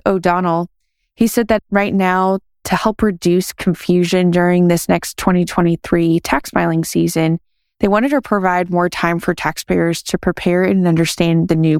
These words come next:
reporting requirements. So many were concerned that their cash apps would now be subject to them cost sharing with friends and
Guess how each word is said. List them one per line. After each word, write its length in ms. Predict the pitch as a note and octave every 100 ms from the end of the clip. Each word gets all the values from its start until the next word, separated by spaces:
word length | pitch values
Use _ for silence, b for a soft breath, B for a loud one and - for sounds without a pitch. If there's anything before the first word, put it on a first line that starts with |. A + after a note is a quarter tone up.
| -
reporting 400 | F#3 - C4+ A#3
requirements. 760 | E3+ - C3+ C3 C#3 - - - _ _ _ _ _ _ -
So 180 | - A3
many 300 | G#3+ A3+ C4+
were 140 | C#4
concerned 540 | - B3 - G#3 G3 G3
that 120 | F#3
their 100 | F3+
cash 360 | - A3 A3+
apps 340 | F3+ F3 - F#3+
would 80 | F3
now 240 | F3 F3+
be 100 | G3
subject 480 | - F3+ F3 F3 -
to 100 | F3+
them 220 | F3 F3
cost 300 | - F3+ -
sharing 340 | - E3+ E3+
with 140 | F3 D#3+
friends 280 | E3+ E3+ E3+
and 220 | E3